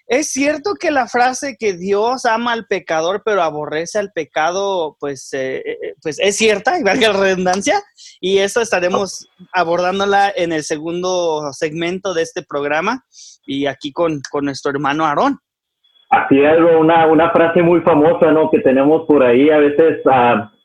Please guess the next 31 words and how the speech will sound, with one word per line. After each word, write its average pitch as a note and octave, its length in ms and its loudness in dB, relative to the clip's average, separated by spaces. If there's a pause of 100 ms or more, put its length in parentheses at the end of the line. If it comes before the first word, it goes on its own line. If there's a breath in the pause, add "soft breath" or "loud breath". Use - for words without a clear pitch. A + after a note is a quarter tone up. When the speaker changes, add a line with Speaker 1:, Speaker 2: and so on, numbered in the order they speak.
(120)
Speaker 2:
inclusive C3+ 480 4
hasta F3 280 2
como C#3 220 2
muletilla, C3+ 640 4
¿no? D#3 180 4
Muchos D#3+ 280 2
de E3+ 80 4
los D3 140 2
cristianos, C#3+ 640 4
pero D#3+ 180 6
vamos F3+ 300 2
a F3 40 6
ver E3 260 4
si G3 80 4
realmente F#3 840 2 (360 soft breath)
es D3 260 4 (200)
bíblica G3+ 480 4
esa G#3 240 2
frase G3+ 480 4
o F3+ 140 4
de D3+ 100 6
dónde E3 280 4
viene, E3+ 380 4
¿verdad? D#3+ 400 4
Y C3+ 300 4
bueno, F3+ 520 4
me D3+ 120 4
parece D3 380 4
muy G3 340 4
interesante, G3 680 4
bro, A3 340 4